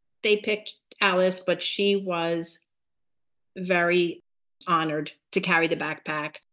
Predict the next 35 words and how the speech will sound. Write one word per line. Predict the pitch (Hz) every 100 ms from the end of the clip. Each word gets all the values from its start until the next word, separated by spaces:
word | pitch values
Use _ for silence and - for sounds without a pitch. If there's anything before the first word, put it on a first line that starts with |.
| _ -
She | - 180
told | 175 170
me | 165
that | 160 151
she, | - 156 151 147
you | 165
know, | 151 147 -
prayed | - 170 170 170
that | 160
they | 160 156
would | 156 156
select | - 165 156 151 -
her, | - 165 156 151 160 - _ _
and | 165 151 147
she, | - 190 180 170 165 - -
uh, | 160 151 - _ _ _ _ _ _ _ _ _
said | - - 185
it | 151
enhanced | 185 170 - 190 185 185 - - _ _ _ -
her | 175
entire | 165 - 165 160 156 151 - _
experience. | 175 - - 277 214 156 156 156 - - _ _ _ _ -
And | 160 156 151
she | - 190
felt | 185 165 147
that | 156 147
she | - 151
was | 156 151
really | 156 156
inspiring | 151 151 - 160 165 156
people | - 175 175
who | 165 160
were | 165
following | 160 - 147 147 147 139 139 143 _ _ _ _ _ _ _
her. | -